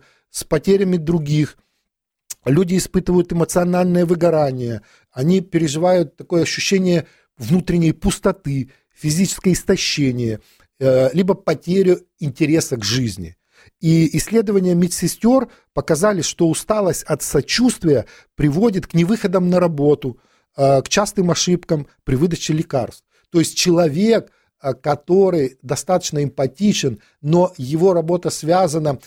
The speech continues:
с постоянным наблюдением за болью и, э, страданиями других людей, э, и этот человек, э, конечно же, пропуская через себя эти страдания и боль, э,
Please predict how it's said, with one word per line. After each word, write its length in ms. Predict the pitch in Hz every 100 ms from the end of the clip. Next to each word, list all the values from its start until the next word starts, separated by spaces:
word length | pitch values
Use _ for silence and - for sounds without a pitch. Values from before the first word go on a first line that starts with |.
| _
с 160 | - -
постоянным 1000 | - 165 - 165 147 185 240 220 180 156
наблюдением 840 | 160 143 156 143 190 190 165 151 131
за 220 | 110 131
болью 760 | 117 165 214 208 156 139 107 - _ _ _ -
и, 520 | 135 135 131 127 131
э, 480 | 139 131 127 123 117
страданиями 840 | - 156 139 139 214 214 170 143
других 440 | 127 131 135 170 -
людей, 500 | 131 117 196 254 233 _ _ _
э, 180 | 139 135 135
и 60 |
этот 300 | 165 190 170
человек, 760 | - 170 156 151 147 175 170 - _
э, 200 | 139 127 -
конечно 400 | 139 160 160 139
же, 100 | 135
пропуская 720 | - 135 - 135 - 170 135
через 300 | - 131 127
себя 400 | - 139 143 117 - - - _
эти 240 | 143 139
страдания 680 | 123 - 131 143 139 117 107
и 160 | - 117
боль, 340 | 113 190 240 - _ _ -
э, 520 | 127 123 123 120